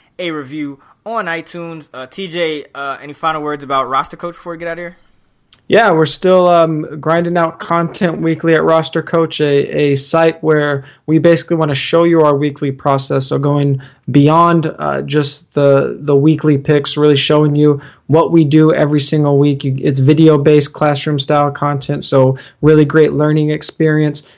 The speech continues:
Speaker 2: And additionally, all of our roster coach coaches are available for one-on-one coaching, Chris and myself included. So great opportunity to,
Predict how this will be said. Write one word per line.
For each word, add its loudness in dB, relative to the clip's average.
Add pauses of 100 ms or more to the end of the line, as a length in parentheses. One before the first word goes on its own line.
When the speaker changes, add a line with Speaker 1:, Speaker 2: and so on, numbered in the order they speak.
(140)
Speaker 2:
And 2
additionally, 2
all 2
of 0
our 2
roster -2
coach -2
coaches -2 (120)
are 4
available 0
for -2
one-on-one -2
coaching, 0 (240)
Chris 2
and 0
myself 0
included. 2
So 2 (200)
great 4
opportunity -2
to, 0